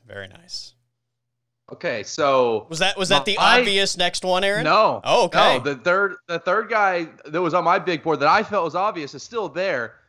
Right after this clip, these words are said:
Speaker 2: but I, I don't know that I wanna take him just for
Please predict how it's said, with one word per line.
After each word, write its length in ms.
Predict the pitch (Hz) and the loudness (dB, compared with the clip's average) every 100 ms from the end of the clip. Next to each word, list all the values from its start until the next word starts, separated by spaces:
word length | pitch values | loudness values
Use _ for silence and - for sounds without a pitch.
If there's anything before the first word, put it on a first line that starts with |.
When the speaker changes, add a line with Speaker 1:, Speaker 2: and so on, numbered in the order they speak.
| _ _ - | _ _ -4
Speaker 2:
but 120 | 170 | -2
I, 200 | 160 170 - _ 160 | -2 -4 -10 _ -6
I 80 | |
don't 340 | 160 185 202 190 | -4 -2 -2 0
know 100 | 202 | 0
that 140 | 185 | 0
I 40 | 170 | 0
wanna 220 | 165 139 | -2 -6
take 320 | - 208 208 | -6 -6 -4
him 220 | 156 139 | -6 -6
just 240 | 156 160 - | -6 -8 -6
for 540 | 156 131 117 98 | -2 0 0 -4